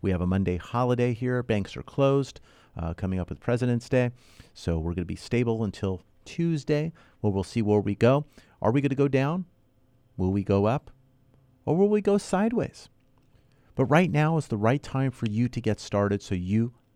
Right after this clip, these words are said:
have the ability to save money. Whether you're refinancing or purchasing, right now is the time for you to look at your interest rate. We're watching many, many individuals get started in the loan process. My job is to get you through the process as fast as possible so you can make a decision when to close.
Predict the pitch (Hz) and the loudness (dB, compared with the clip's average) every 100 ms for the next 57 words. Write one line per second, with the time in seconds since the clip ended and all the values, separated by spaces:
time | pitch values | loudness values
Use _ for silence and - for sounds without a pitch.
0 | _ - 120 120 120 _ _ _ - 123 | _ 0 2 2 -2 _ _ _ -4 0
1 | 120 123 117 87 90 92 - 101 90 107 | 4 4 4 0 -4 -6 -2 0 2 0
2 | 107 90 _ - _ - 90 90 82 113 | 0 -4 _ -20 _ -6 -2 -2 0 -2
3 | - 113 113 110 - 117 104 113 107 - | 0 0 0 -2 -4 -4 -2 0 -2 -4
4 | 113 107 101 107 107 107 101 - 104 98 | -4 0 0 2 0 -2 -2 -4 -2 -2
5 | 104 98 90 95 101 - 95 92 101 - | -4 -4 -4 -4 -6 -4 -2 -2 -4 -4
6 | 90 80 - - - - 110 101 123 - | -4 -4 -8 -20 -20 -2 0 2 0 0
7 | 139 120 _ _ - 113 127 143 139 123 | -4 -6 _ _ -2 2 4 4 4 2
8 | 90 _ - 117 127 123 104 98 90 98 | 0 _ -4 2 2 2 0 0 0 -2
9 | 98 92 98 - 107 101 98 95 92 98 | -2 -2 -4 -2 0 2 2 0 0 -2
10 | 95 101 101 98 101 101 - - - - | -2 0 0 0 -2 -4 -8 -20 -20 -6
11 | 92 101 107 110 110 107 - 101 101 95 | 0 2 2 2 2 -2 -6 -4 -4 -4
12 | - 123 120 - 117 113 113 - - 113 | -4 -2 -2 -2 0 0 -4 -8 -4 0
13 | 117 - 104 107 107 107 104 - 95 92 | 0 -2 -6 -2 -2 -4 -10 -6 -4 -4
14 | - 104 101 101 98 - 104 107 110 92 | -2 -2 -2 -4 -4 -2 -2 0 -2 -2
15 | 90 - 101 - 113 110 90 - | -2 -4 -6 0 4 4 2 -6